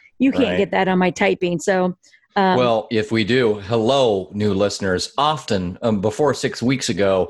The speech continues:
Speaker 2: <laughs> we were pretty wacky.
Speaker 1: <laughs> Yeah, we did have a good time until wah, wah,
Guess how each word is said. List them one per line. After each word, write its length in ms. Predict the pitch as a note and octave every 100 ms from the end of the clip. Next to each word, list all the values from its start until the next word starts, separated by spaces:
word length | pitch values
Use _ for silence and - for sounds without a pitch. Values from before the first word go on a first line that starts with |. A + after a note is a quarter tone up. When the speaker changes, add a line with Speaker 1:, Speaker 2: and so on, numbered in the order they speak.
| D#3+
Speaker 2:
<laughs> 160 | D3 C4+
we 120 | C#4
were 160 | C4+ C4+
pretty 280 | C#4+ D4
wacky. 720 | D4+ E4+ F4 F4 C#4 C#4 A#3+ _ - - - - - - -
Speaker 1:
<laughs> 500 | B3+ B4+ G#4+ - - - - -
Yeah, 320 | C#4+ B3 A3 - -
we 160 | D#4 D#4+
did 220 | E4+ F#4
have 140 | F4
a 60 | C4
good 240 | A#3+ B3
time 360 | - D4+ C4 A#3
until 320 | A3 C4 G#3+
wah, 520 | F3 F#3+ A3+ C#4+ D4+ -
wah, 540 | A#3 A3+ B3+ C4+